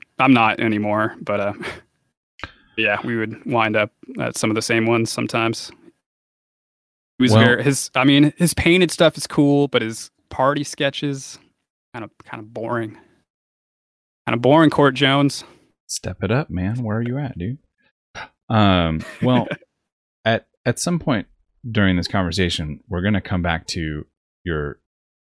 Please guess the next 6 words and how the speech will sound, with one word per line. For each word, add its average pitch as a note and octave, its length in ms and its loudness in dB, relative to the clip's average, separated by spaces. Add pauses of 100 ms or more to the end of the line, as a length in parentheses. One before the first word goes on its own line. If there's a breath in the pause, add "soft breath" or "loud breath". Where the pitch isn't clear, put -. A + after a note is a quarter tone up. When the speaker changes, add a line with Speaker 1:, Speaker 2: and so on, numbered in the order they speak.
(160)
Speaker 2:
your E2+ 100 -8
current C#3 360 -2
career, C#2+ 500 -8 (560)
um, D2+ 680 -4 (240)
and D#2 340 -6
kinda D#2 360 -2